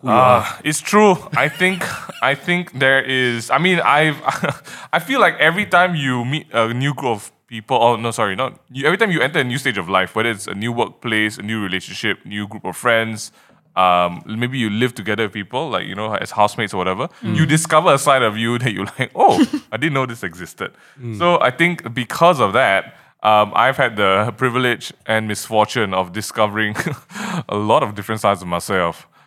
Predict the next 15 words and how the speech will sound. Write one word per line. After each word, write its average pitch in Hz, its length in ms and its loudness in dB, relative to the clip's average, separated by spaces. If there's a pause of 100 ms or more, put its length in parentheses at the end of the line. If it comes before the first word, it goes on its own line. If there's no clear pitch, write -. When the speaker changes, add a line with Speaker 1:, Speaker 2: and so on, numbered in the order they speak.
(100)
Speaker 1:
Mm. 110 140 -16
Speaker 2:
Um, 107 480 4 (260)
but 160 260 4 (140)
I 160 180 2
think 240 440 -6
in 143 380 -2 (120)
the 127 140 -4
context 170 640 -2
of 104 160 -2
a 92 80 0
workplace, 98 800 -4
right, 85 300 -6 (300)
um, 92 520 0 (240)
it's 147 180 -4
quite, - 380 0